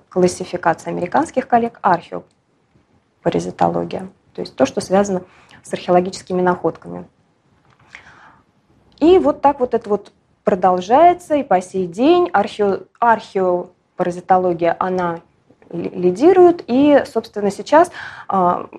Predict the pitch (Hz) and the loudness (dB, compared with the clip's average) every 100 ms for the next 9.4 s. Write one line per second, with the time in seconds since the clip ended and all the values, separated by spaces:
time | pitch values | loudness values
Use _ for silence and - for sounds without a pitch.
0 | - 185 214 247 226 180 170 180 180 185 | -8 -4 -2 2 4 2 0 -6 -4 0
1 | 175 - 180 175 180 175 170 170 165 - | 0 -2 -4 -2 -2 -2 -2 -2 -4 -8
2 | - 90 - 50 - - 180 175 170 165 | -10 -10 -10 -12 -16 -6 -2 0 -2 -4
3 | - - - 175 175 269 349 - _ _ | -8 -14 -4 -2 2 2 2 -2 _ _
4 | - _ _ 175 175 - 247 294 320 311 | -20 _ _ -8 -8 -2 2 4 4 2
5 | 185 180 170 - 180 175 180 175 190 277 | 0 0 -2 -2 -2 -2 -4 -6 0 0
6 | 311 262 - 226 202 - - - - - | 0 -6 0 2 2 -2 -6 -10 -14 -20
7 | _ _ _ _ - 247 - 269 247 233 | _ _ _ _ -2 -2 0 -2 0 0
8 | 220 247 226 214 240 220 - 214 220 196 | 2 2 2 2 2 0 -2 -2 -2 0
9 | 190 170 175 | 0 0 -4